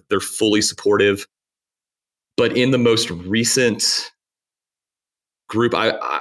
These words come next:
I would have to thank, uh, imba, and I would have to thank the entire bike industry as a whole, because over the past couple years, you know, you look for that partner who's gonna go ahead and, and,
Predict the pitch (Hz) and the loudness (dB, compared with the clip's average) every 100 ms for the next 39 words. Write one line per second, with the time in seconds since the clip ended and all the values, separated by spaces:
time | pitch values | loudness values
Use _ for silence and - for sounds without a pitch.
0 | - 80 107 120 120 107 - - 98 95 | -4 -2 0 2 0 -2 -4 0 0 0
1 | - - _ _ - 104 82 - 117 127 | -6 -16 _ _ -10 -8 -4 -2 0 2
2 | 135 135 - _ _ _ 107 104 104 113 | 0 -2 -8 _ _ _ -2 0 0 -2
3 | 107 110 101 - 98 95 101 98 92 85 | -4 -2 -2 0 -2 -2 0 2 2 2
4 | - - - 104 101 101 117 - 98 90 | -2 -10 -6 -2 0 0 0 0 0 0
5 | 87 90 110 107 87 85 - 95 90 - | -2 0 0 2 0 -2 0 0 0 -2
6 | - _ _ _ _ _ _ _ _ - | -6 _ _ _ _ _ _ _ _ -6
7 | - 165 147 147 131 131 120 147 117 110 | -2 2 2 2 0 0 0 0 0 2
8 | 131 120 107 117 110 107 117 113 113 101 | 2 2 2 2 2 2 0 0 -2 -2
9 | - 117 113 113 104 104 - 98 104 101 | -2 -4 -2 -2 -2 -4 -4 0 0 0
10 | 113 101 98 90 90 107 98 95 92 | 0 -2 -2 -2 -4 -2 -2 -4 -6